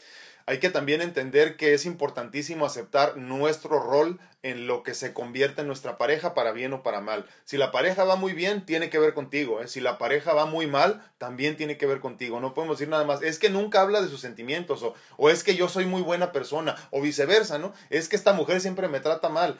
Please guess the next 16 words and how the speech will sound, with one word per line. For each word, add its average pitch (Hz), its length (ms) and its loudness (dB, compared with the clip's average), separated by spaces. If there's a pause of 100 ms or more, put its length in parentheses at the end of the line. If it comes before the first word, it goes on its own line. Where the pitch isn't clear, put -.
(120)
No, 175 460 -2
es 131 140 -6
que 185 80 -2
también, 165 320 -4
¿qué 180 80 -2
estás 170 280 0
alimentando 139 720 -4
tú? 139 160 2
Ahora 151 240 6
también, 165 380 -4 (160)
hay 143 120 -6
personas 226 420 -2
que - 60 -18
son 156 180 -8
tóxicas, - 480 -8
¿eh? 156 60 -20